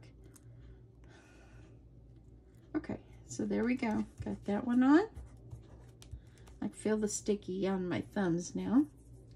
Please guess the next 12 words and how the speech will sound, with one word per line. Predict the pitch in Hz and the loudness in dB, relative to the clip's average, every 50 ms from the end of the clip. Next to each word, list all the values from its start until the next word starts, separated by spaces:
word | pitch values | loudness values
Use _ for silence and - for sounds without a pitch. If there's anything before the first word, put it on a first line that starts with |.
| - - - - - - - - - | -20 -20 -20 -20 -20 -20 -20 -6 0
But | - 277 302 | 4 6 8
I | 339 403 403 | 8 8 8
just | 415 359 - - - | 6 4 4 2 4
thought | - 277 262 254 - - | 6 8 8 8 6 6
adding | 214 226 254 269 277 254 233 | 6 6 8 8 8 8 6
a | 214 | 6
little | 214 202 208 226 247 247 | 6 4 4 4 2 0
touch | - - 262 - - | 0 -2 -2 0 0
of | 247 208 - | -2 -2 -2
blue | - 175 190 202 208 214 220 220 226 240 247 254 | -4 -4 0 2 4 4 6 6 4 4 2 2
on | 247 220 240 240 254 | 0 0 2 4 4
here | 247 247 233 226 233 233 247 262 | 6 4 4 2 2 2 2 0